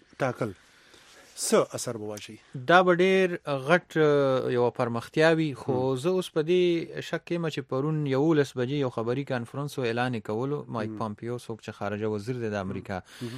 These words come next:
Speaker 2: هغه اعلان، ا-، ا-، وکړی شو، خو هغې کې د ده ذکر نه و. هغه د، اه، شمالي کوریا لپاره یو خصوصي استازی وټاکه. نو تمه وه چې دی به وکړی شي. اوس دغه، اه، په خپل ځای چې آیا وبه شي که به ونه شي.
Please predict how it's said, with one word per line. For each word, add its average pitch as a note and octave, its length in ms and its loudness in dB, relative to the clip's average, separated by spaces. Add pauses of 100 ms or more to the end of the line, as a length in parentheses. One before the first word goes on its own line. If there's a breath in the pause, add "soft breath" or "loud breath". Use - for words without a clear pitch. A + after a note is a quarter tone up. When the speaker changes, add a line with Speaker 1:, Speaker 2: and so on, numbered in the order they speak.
(160)
Speaker 2:
هغه D3+ 140 4
اعلان، G3 320 4
ا-، F3 220 6
ا-، D3+ 120 2
وکړی F3+ 420 2
شو، E3 160 0
خو B2+ 120 -2
هغې C3 240 2
کې - 80 2
د A#2+ 180 2
ده D3+ 80 4
ذکر C#3 360 2
نه B2+ 120 2
و. G#2 100 2
هغه C3+ 420 2
د، B2+ 100 -2
اه، A#2 760 -2
شمالي B2 400 -6
کوریا B2 320 0
لپاره G#2+ 340 0
یو G#2 100 0
خصوصي G#2+ 480 -6
استازی G#2 380 -4
وټاکه. G#2+ 520 -4 (360 loud breath)
نو A#2 100 0
تمه B2 300 0
وه G#2 80 2
چې - 100 -6
دی G#2 160 2
به F#2+ 160 0
وکړی F#2 200 -8
شي. - 200 -10 (460 loud breath)
اوس D3 220 2
دغه، E3+ 500 8 (120)
اه، B2+ 120 -2
په B2 140 -4
خپل E3 260 4
ځای C#3+ 180 6
چې B2+ 100 -6
آیا B2+ 280 6
وبه C#3 220 4
شي C3 220 -2
که A#2 100 -2
به A2 100 2
ونه G#2+ 280 2
شي. F#2 260 -4